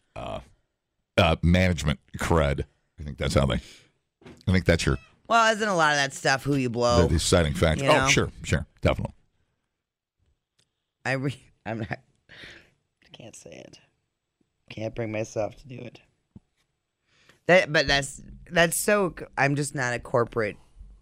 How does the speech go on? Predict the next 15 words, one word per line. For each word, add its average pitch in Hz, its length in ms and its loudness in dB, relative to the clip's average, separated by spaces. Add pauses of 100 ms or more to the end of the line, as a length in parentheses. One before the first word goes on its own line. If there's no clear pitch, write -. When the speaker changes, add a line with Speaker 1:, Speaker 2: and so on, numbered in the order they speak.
(500)
Speaker 2:
recognition 110 800 -4
person 107 440 -4
Speaker 1:
I, 160 100 2
Speaker 2:
kind 107 300 -8
of 107 80 -10
thing. 98 160 -6
Speaker 1:
I, 147 180 2
I 139 140 6
hate 175 240 2
to 113 100 2
say 139 360 2
it, - 200 -6 (1700)
but 95 340 4
I 98 160 4
think 160 640 0